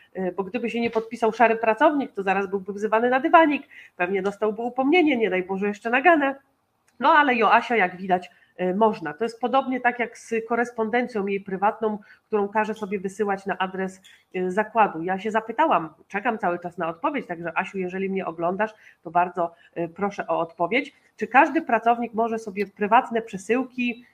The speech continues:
prywatną korespondencję kierować na adres, e, zakładu, w którym aktualnie pracuje? Także czekamy. Ale do rzeczy. Co było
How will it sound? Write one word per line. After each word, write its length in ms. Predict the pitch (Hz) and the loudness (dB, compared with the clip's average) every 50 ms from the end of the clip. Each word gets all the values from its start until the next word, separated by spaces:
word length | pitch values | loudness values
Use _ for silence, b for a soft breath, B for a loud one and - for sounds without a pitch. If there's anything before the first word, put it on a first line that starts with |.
| B _ _ | B _ _
prywatną 440 | - 208 196 226 240 233 233 220 | -6 0 2 2 2 2 0 -2
korespondencję 680 | 220 214 196 196 190 - 190 180 170 220 240 233 233 220 | 0 -2 -4 -4 -4 -4 -6 -2 0 0 0 0 -4 -8
kierować 480 | - - 190 185 214 220 220 214 - - | -4 -2 2 2 4 2 2 0 0 -4
na 120 | 190 - | -2 0
adres, 480 | 185 208 208 208 208 208 202 - - - | 0 0 0 0 -4 -4 -6 -8 -8 -4
e, 300 | 180 180 180 175 175 175 | -2 -2 -2 -2 0 0
zakładu, 360 | 185 180 - - 220 214 214 | 0 0 2 0 0 0 0
w 100 | - - | -4 -6
którym 240 | _ 196 196 190 185 | _ -4 -4 -2 -4
aktualnie 460 | 165 - _ - 180 170 170 175 170 | -8 -12 _ -2 -2 -2 0 -2 -4
pracuje? 380 | 165 170 170 165 - 147 - B B B B B B B B B | -6 -6 -8 -8 -8 -14 -16 B B B B B B B B B
Także 280 | - 202 202 208 233 | -4 -4 -2 -2 -4
czekamy. 400 | 226 - 240 233 - 196 147 - - - b b b b b b b b _ _ | -4 -4 -8 -2 2 2 2 2 0 -10 b b b b b b b b _ _
Ale 420 | - 262 349 359 370 339 320 - B B B B B B _ _ _ | 6 8 10 10 8 6 4 0 B B B B B B _ _ _
do 180 | 190 185 320 | 2 4 4
rzeczy. 280 | 294 247 190 - - - - - _ _ | 4 4 2 0 -2 -10 -16 -16 _ _
Co 140 | _ 285 294 | _ 0 2
było 560 | 294 311 277 269 254 254 254 254 254 - - | 2 4 6 8 8 6 6 2 -6 -14 -20